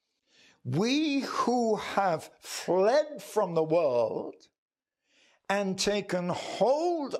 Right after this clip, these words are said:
of this new faith offered to us may be encouraged. Because in verse nineteen,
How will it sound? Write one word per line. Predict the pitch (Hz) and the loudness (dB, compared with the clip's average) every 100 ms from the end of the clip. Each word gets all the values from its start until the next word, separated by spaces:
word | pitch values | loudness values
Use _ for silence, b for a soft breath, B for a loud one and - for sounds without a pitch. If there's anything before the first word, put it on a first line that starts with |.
| - | 0
of | 175 135 - | 0 0 -2
this | 156 151 - | 0 0 -4
new | 156 160 156 135 | -6 -4 -4 -4
faith | - - - 320 254 156 - - _ - | -10 -8 -2 0 -2 -6 -10 -14 _ -2
offered | 269 269 220 202 | -2 -2 -4 -6
to | - - | -4 -2
us | 64 117 - - - b b b b | 0 -2 -8 -14 -16 b b b b
may | 151 208 233 | -2 0 0
be | 202 220 214 | -2 0 0
encouraged. | 214 208 190 - 277 302 226 131 - - - - - _ _ _ _ _ _ b b b b | 0 -4 -4 0 2 4 2 0 -4 -14 -16 -16 -20 _ _ _ _ _ _ b b b b
Because | 170 180 196 - | 0 2 0 0
in | 190 185 | -2 0
verse | 165 196 190 - | 2 2 2 -2
nineteen, | 185 185 202 190 185 262 320 208 135 | -2 0 0 -4 -2 0 0 -2 -6